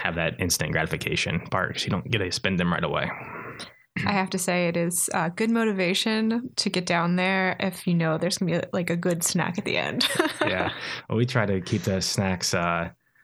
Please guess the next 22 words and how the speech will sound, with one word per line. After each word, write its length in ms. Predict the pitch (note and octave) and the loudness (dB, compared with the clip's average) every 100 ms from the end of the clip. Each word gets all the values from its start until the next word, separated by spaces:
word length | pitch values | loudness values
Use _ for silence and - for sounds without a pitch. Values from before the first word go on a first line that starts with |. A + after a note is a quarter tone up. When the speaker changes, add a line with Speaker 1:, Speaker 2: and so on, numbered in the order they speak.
| - _ _ _ - - B2 | -20 _ _ _ -20 -10 0
Speaker 1:
we 100 | B2 | 4
try 140 | D#3 | 4
to 40 | B2 | 4
keep 200 | B2+ A#2 | 4 2
a 80 | - | 0
good 200 | G#2 F#2 | 0 0
variety, 500 | G2+ G2 G2+ G#2 G2 | 2 2 2 2 2
but 140 | F#2 | 0
also 500 | F#2+ - G2 F#2+ F2 - | 0 2 2 0 -2 -4
we've 120 | G2+ | 0
had 100 | G#2 | 2
a 20 | |
lot 160 | G2 F#2 | 2 2
of 100 | F2+ | 0
requests 340 | - F#2+ F2 | -2 -2 0
lately 240 | F#2 F2+ F2+ | -2 0 -2
for 200 | - F2 | 0 0
a 140 | E2+ | 0
more 220 | F#2 F2+ | 0 0
healthy 420 | - G#2 F#2+ F#2 F2 | 0 0 0 -2 0
snack 340 | G2+ F2 F#2 | 0 0 0
option. 560 | F#2 - - - - | -2 -2 -2 -2 -4